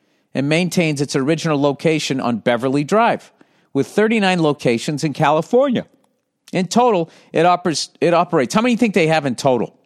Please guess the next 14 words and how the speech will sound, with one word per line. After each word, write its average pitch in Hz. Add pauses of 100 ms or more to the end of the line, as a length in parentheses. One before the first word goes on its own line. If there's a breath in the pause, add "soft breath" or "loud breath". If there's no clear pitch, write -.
(1080)
I 151
was 170
really 165
shocked 135
at 98
how 113
low 104
this 98
number 90
is. 78 (420 soft breath)
Two 202
hundred 170
and 123
ninety-four. 117